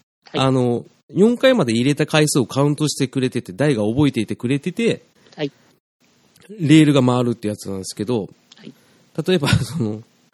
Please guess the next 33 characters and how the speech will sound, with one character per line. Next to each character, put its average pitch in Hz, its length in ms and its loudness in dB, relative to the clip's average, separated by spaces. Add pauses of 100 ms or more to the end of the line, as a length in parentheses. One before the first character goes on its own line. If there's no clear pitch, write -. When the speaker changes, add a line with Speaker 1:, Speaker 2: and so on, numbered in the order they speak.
(360)
Speaker 2:
リ 165 240 2
ー - 20 -4
チ 196 160 4
ア 190 80 4
ク - 80 -10
シ 175 80 2
ョ - 20 6
ン 135 60 2
の 110 60 -4
時 120 220 -4
に、 127 440 0
保 139 160 4
留 160 140 8
玉 156 180 4
が 147 120 2
一 160 340 0
の 175 100 4
時 - 240 -4
に、 123 340 0 (260)
Speaker 1:
は 151 100 -4
い。 143 80 -6 (140)
Speaker 2:
四 147 280 8
全 147 220 6
部 120 100 0
入 110 80 2
れ 131 120 4
る 143 100 0
と 131 180 0
当 110 60 0
た 120 120 -4
る 117 100 -2
と 104 100 -6
か、 - 440 -8